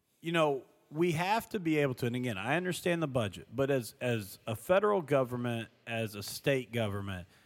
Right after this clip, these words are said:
my fear going forward is it's difficult enough to educate kids in today's world where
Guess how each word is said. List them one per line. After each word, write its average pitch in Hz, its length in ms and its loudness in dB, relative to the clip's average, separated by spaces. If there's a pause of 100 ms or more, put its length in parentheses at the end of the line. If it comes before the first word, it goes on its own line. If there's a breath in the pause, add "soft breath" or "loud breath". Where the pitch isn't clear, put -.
(480 soft breath)
my 160 400 0
fear 165 380 -2
going 135 360 0
forward 87 580 -4 (840)
is 135 460 0 (100)
it's 151 240 -2
difficult 156 720 0
enough 127 300 -2
to 113 80 -2
educate 107 520 -4
kids 104 360 -4
in 101 80 -8
today's 107 440 -2
world 107 400 -2
where 104 380 -4